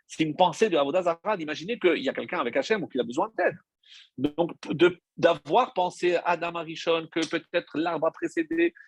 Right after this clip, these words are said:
et c'est parce que Hachem a eu cet arbre avant qu'il est devenu connaisseur de, du bien et du mal. Donc peut-être, c'est pour ça qu'on dit que cette faute, il y a aussi de la Avodah Zarah. Donc on ne peut pas imaginer que Dieu, Levado, dont on sait qu'il est unique.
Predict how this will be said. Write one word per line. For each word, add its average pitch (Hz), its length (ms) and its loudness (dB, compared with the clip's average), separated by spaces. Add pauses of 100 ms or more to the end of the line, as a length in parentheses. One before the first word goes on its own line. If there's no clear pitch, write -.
(120)
et 139 60 -2
c'est 170 120 2
parce 165 320 0
que 170 260 2
Hachem 202 540 0
a 160 320 4 (140)
eu 220 140 -4
cet 185 220 -6
arbre 165 320 0
avant 165 440 0
qu'il 143 160 -4
est 139 60 0
devenu 147 420 -4
connaisseur 156 680 4
de, 139 300 6 (340)
du 127 120 2
bien 135 240 2
et 120 60 -2
du 113 120 -8
mal. 214 320 2 (300)
Donc 123 220 0
peut-être, 214 600 4 (100)
c'est - 200 -14
pour 117 100 -8
ça 156 120 0
qu'on 127 200 -4
dit 147 160 -4
que 147 120 0
cette - 220 -2
faute, 156 200 0
il 127 40 2
y - 20 4
a 113 40 4
aussi 117 200 -2
de - 60 4
la 180 80 8
Avodah 175 340 4
Zarah. 180 300 0 (360)
Donc 147 220 0 (180)
on 156 80 2
ne 151 40 0
peut 156 100 4
pas 226 120 4
imaginer 175 420 -2
que 160 120 0
Dieu, 185 480 2
Levado, 147 680 0 (260)
dont 135 160 -6
on - 40 -12
sait - 140 -10
qu'il 165 180 -4
est 170 160 0
unique. 269 440 -8